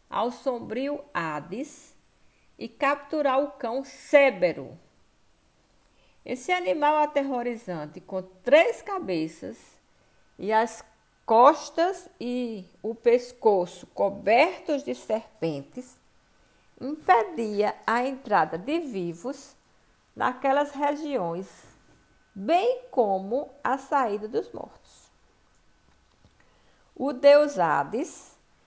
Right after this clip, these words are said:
consentiu que Hércules levasse Cébero, com a condição de que não usasse armas. Hércules, então, atacou o cão, segurou-o pelo pescoço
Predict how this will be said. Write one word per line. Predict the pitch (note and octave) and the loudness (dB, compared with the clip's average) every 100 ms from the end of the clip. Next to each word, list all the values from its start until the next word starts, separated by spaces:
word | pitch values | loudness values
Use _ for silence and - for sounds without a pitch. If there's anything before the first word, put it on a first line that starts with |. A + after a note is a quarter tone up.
| _ _ | _ _
consentiu | - B3 C#4 - D4+ C#4 D#4 F4 | 0 2 2 -2 -6 -6 -4 -4
que | F#4 - | -4 -2
Hércules | F4 G#3 F#3 G3+ - A#3 A#3 B3+ B3 | 2 4 4 0 -6 -4 -2 -4 0
levasse | B3 C4 G#3+ F#3 F#3+ - C4 | 0 0 0 0 0 -8 -14
Cébero, | C4+ - - - B3+ B3 G3 C#3+ - F2 E3+ - _ _ _ _ _ _ _ _ _ _ _ _ _ _ | -14 -16 -2 6 8 8 4 -4 -6 -12 -18 -20 _ _ _ _ _ _ _ _ _ _ _ _ _ _
com | G#3 | 2
a | G#3+ G#3+ | 4 4
condição | - A#3 B3 B3 - G#3 A3 | 0 -4 -4 -8 -8 -6 -6
de | A#3+ | -8
que | B3 A3+ | -8 -6
não | G#3+ A#3 | -6 -6
usasse | A#3 A3 F#3+ - B3+ | -6 -6 -6 -8 -10
armas. | G#3 - - - - - - _ _ _ _ _ - _ _ _ _ _ _ _ _ - | -10 -10 -16 -20 -20 -20 -20 _ _ _ _ _ -20 _ _ _ _ _ _ _ _ -4
Hércules, | - F4 E4+ - E4 E4+ | 0 0 -2 -4 -2 -2
então, | D#4 D#4 - F3 D3 D3+ G3+ _ _ _ | -4 -6 -6 -6 -6 -10 -16 _ _ _
atacou | - A3+ A#3+ A#3+ B3+ A3 B3 | 2 2 4 0 2 2 2
o | C4 | 0
cão, | - E3 C#3+ D#3 - _ _ _ _ _ _ | -6 -8 -6 -12 -20 _ _ _ _ _ _
segurou-o | - - B3+ C4+ D4 D4 G#3+ G#3+ A3 C4 | -20 2 2 2 -2 0 2 2 2 0
pelo | - G#3+ G#3+ | -2 -2 -2
pescoço | - A#3 B3 - D#3+ D3+ - - | -2 -2 -2 -8 -8 -8 -14 -20